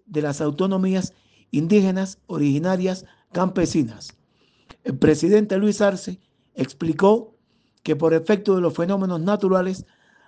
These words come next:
la afectación en el país es total, o sea,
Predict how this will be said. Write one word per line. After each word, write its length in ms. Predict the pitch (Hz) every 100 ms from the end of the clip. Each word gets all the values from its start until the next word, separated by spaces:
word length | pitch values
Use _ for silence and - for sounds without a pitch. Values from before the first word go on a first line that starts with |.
| _
la 120 | -
afectación 560 | 147 170 147 165 190 202
en 100 | 196
el 140 | 190
país 360 | 147 185 208 170
es 140 | 208 196
total, 460 | 185 175 131 135 _ _ _ _
o 120 | - 143
sea, 360 | 196 151 123